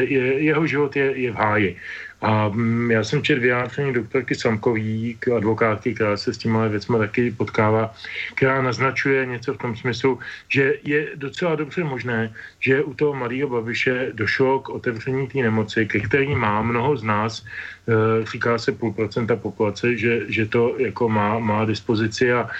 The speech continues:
a otevře se to, tak, e, se to může otevírat například těma, těma stimulantama. E,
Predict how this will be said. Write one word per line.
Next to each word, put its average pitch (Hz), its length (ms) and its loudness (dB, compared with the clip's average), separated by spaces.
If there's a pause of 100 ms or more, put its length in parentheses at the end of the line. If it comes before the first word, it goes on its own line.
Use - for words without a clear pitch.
(160)
a - 60 2
otevře 117 400 0
se 113 200 0
to, 113 300 0 (400)
tak, 110 260 2
e, 120 280 0
se 131 160 -2
to 127 120 -2
může 123 260 -2
otevírat 117 540 -2
například 117 580 -2
těma, 113 320 2
těma 117 260 0
stimulantama. 92 640 0
E, - 480 -4